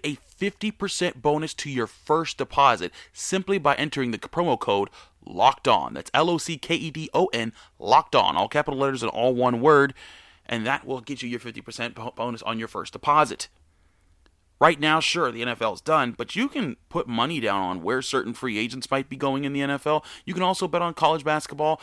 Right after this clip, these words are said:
the N B A, and the N H L. All different ways to get off the sidelines and get in on the action. Bet online dot A G.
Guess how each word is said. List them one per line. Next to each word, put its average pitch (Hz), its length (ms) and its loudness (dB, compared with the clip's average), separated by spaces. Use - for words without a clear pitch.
the 113 120 -2
N 151 120 0
B 139 160 -2
A, 135 160 0
and 143 200 0
the 131 120 -4
N 120 120 -4
H 113 240 -6
L. 101 240 -6
All 180 180 4
different 156 240 -6
ways 131 260 -2
to - 100 -10
get 156 220 -4
off 147 180 0
the 127 80 -14
sidelines 117 580 -2
and 101 200 -14
get 139 180 0
in 131 260 -2
on 117 260 -2
the 107 200 -2
action. 107 520 0
Bet 185 140 4
online 160 400 4
dot 123 260 4
A 113 200 -2
G. 104 260 -8